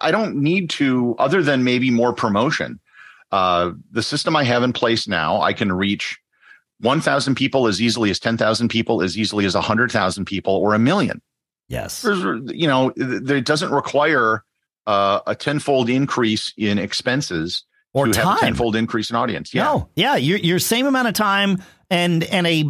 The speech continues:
Speaker 2: a modest and, and,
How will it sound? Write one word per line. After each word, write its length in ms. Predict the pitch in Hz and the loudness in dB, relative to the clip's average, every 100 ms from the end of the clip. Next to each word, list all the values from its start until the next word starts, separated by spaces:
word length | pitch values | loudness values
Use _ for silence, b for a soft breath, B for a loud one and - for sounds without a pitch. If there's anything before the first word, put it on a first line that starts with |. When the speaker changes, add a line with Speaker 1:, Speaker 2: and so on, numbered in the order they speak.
| - | 0
Speaker 2:
a 140 | 180 156 156 - | 0 2 0 0
modest 800 | 147 156 170 190 190 - - - - - - - 160 - - | 2 2 2 2 0 0 -4 -10 -18 -20 -20 -14 -12 -8 0
and, 280 | 139 131 - | 0 0 -2
and, 560 | 170 139 135 139 127 | -2 2 2 4 2